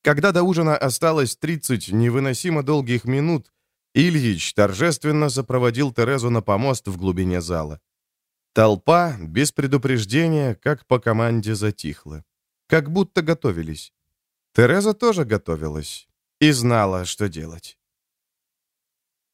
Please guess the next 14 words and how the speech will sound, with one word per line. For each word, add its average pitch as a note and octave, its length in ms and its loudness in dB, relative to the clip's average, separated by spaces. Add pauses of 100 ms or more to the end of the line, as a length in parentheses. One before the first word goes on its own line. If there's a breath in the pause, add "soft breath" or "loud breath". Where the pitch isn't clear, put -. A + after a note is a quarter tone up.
(140)
«Хочу B3+ 340 2
поблагодарить B3 680 2
всех C4 280 -2
вас A#3 160 4
за A3 160 4
то, B3+ 160 2
что A#3+ 180 -4
собрались G#3 500 2
здесь E3 300 0
сегодня», — B2 560 -2 (320)
с - 120 -2
улыбкой G2+ 480 2
врала F2+ 460 0
она. F2 240 -6